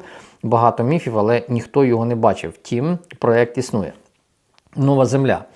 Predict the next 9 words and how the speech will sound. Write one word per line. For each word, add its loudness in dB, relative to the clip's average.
Зведені 4
нові 4
тунелі 2
та 0
підтримувальні 0
споруди -2
для 2
субкритичних -4
експериментів. -10